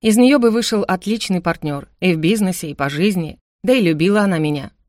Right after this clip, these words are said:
Так почему бы, собственно, и нет? Может, хоть тогда мои мозги встанут на место? Ты права, Кать, так и есть. Ну вот, так чего тянуть? Ева упорхнет к Аллану, и ты, наконец, станешь свободен.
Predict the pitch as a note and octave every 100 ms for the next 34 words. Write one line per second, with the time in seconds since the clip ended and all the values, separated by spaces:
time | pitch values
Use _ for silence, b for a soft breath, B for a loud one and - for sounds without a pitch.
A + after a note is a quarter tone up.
0 | _ - D#3 - - D#3+ - G3+ A#3+ G#3+
1 | B3 - - G#3 G#3+ A#3 A#3 - - _
2 | _ _ - B3+ B3 - A3+ G3+ F#3 G3
3 | A#3+ F3+ E3 D#3+ D#3 E3 E3+ D#3 - A#3
4 | F#3 D#3+ F#3 G#3+ F#3 - - - _ _
5 | _ _ F3 F3+ E3 F#3+ F#3+ E3 - D3+
6 | - - _ - A3 A3+ G3+ C#3+ - -
7 | _ _ _ C#4+ D#4+ C#4 C4 A#3+ - C4
8 | - C#4 D4+ B3+ A3+ F3 - _ - C4+
9 | B3+ F3 G3+ F#3+ G#3 G3 E3 - D#3 D#3
10 | G3 G#3+ - D#3+ F3+ G3 G3+ A3+ A3 G#3+
11 | F#3+ F#3+ F#3+ - G#3 G#3 C#4 E3+